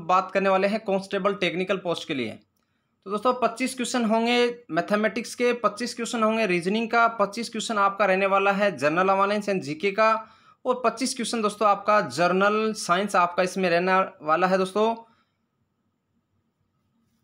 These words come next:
और दोस्तों आपका टोटल जो है सौ मार्क्स का क्वेश्चन पेपर आपका इसमें रहने वाला है। दो आवर का आपको इसमें टाइम दिया जाएगा और दोस्तों मिनिमम क्वालिफाइंग मार्क्स दोस्तों इसमें दिया हुआ है।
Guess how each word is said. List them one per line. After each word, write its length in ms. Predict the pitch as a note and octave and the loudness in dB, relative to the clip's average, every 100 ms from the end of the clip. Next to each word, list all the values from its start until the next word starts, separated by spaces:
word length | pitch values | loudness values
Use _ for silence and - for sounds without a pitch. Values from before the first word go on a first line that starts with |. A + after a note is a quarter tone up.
| _ _ _ | _ _ _
और 80 | G3+ | -6
दोस्तों 260 | G#3+ C4 B3+ | -2 2 2
आपका 360 | A#3+ A#3+ B3+ B3+ | 2 2 0 2
टोटल 320 | A3+ A3 B3+ | 0 2 0
जो 140 | B3 | 0
है 180 | A3+ A#3+ | 2 2
सौ 220 | A#3 A3+ A#3+ | 2 0 2
मार्क्स 320 | A#3 A3+ A3+ | 2 2 0
का 260 | - A#3 A#3 | 0 2 2
क्वेश्चन 320 | A#3 G#3 A#3 A3 | 0 -4 -4 -2
पेपर 360 | G#3+ G#3 A3+ | -2 0 2
आपका 240 | G#3+ G3+ G#3+ | 2 2 0
इसमें 240 | G3+ A3 | -2 -2
रहने 220 | F#3+ F#3+ G#3 | 0 2 2
वाला 280 | G3+ G#3 G#3 | 2 2 2
है। 300 | F3+ A3 A3+ D#3 | 2 2 2 0
दो 140 | F#3 A3 | 2 4
आवर 280 | G3 G3+ | 4 2
का 140 | G3+ G3 | 2 2
आपको 220 | F#3+ G#3 | 2 -2
इसमें 260 | G3 G3+ G3 | -4 -4 -2
टाइम 300 | F3 F3 F#3 | 0 0 0
दिया 160 | G3+ G3+ | 0 2
जाएगा 420 | G#3 G3+ A3 A3 A3 - _ - | 2 4 4 4 0 -8 _ -10
और 80 | F#3+ | -6
दोस्तों 180 | G3+ A3+ | -2 0
मिनिमम 400 | G3+ G#3 A3+ A#3+ | 0 2 0 0
क्वालिफाइंग 520 | A3 A3 G#3+ G#3 G#3 | 0 0 0 -2 2
मार्क्स 220 | G3 G3 | 0 0
दोस्तों 260 | G3 G3 G3+ | -2 -4 -4
इसमें 240 | G3+ G3 | -4 -4
दिया 160 | E3+ F3+ | 0 2
हुआ 140 | F3+ | 4
है। 240 | E3 A#2+ | 2 0